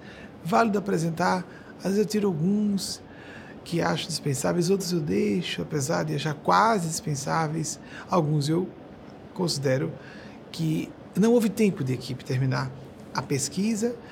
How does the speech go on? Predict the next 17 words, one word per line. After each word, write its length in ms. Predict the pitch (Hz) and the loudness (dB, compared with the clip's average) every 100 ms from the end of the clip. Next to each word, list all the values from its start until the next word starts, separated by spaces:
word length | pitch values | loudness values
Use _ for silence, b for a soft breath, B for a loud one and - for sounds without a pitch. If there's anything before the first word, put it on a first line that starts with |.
| B - | B 0
a 60 | |
verificação 600 | 127 139 - - 135 147 | 2 2 0 -4 -2 -2
de 60 | 139 | -2
a 40 | |
pesquisa 380 | 135 131 - 135 | -2 -4 -2 -2
está 220 | 127 151 | -2 -2
certa, 480 | - 214 214 208 220 B B B | 2 2 2 0 -4 B B B
e 40 | 165 | 4
depois 340 | 190 185 156 | 4 4 2
a 40 | 156 | 2
produção 360 | 151 139 147 | 0 -2 -2
de 60 | 160 | -2
slides, 500 | 151 143 131 135 - | -2 0 0 0 -4
que 80 | - | -2
tem 120 | 147 | -2
outra 260 | 143 151 170 | 0 0 -4
equipe 420 | - 147 139 | -4 -6 -6